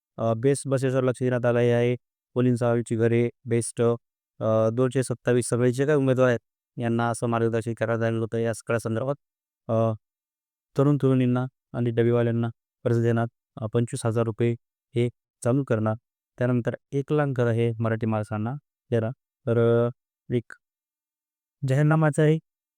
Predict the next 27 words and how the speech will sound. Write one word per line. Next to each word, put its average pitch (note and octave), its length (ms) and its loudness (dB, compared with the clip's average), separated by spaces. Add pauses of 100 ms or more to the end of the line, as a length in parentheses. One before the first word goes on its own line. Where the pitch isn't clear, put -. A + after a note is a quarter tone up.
(360)
चालता A#2+ 360 -2 (440)
आढावा A#2+ 360 0
आपण B2 220 -2
घेतलेला A#2 360 -4
आहे. C3+ 140 -4 (480)
तर A#2 180 0
बघूया D3 320 0
काय D3+ 120 2
होते C#3 220 -2
आता, C3 220 -2 (360)
रिझल्ट B2+ 360 -2
काय A#2 140 2
लागतो A#2+ 320 -2
आणि A#2 340 0 (380)
जर A#2+ 260 0
ठाकरे A#2 300 -4
आले, A2+ 340 0 (1200)
अ, C3 40 -8
महापौर A#2 720 -2
झाला, B2+ 360 0 (520)
तर C3+ 160 4 (760)
ते B2 240 4
करू C#3 160 2
शकतात A2+ 300 -2 (100)
का A#2 60 0
हे A2 120 0
सगळं A2+ 240 2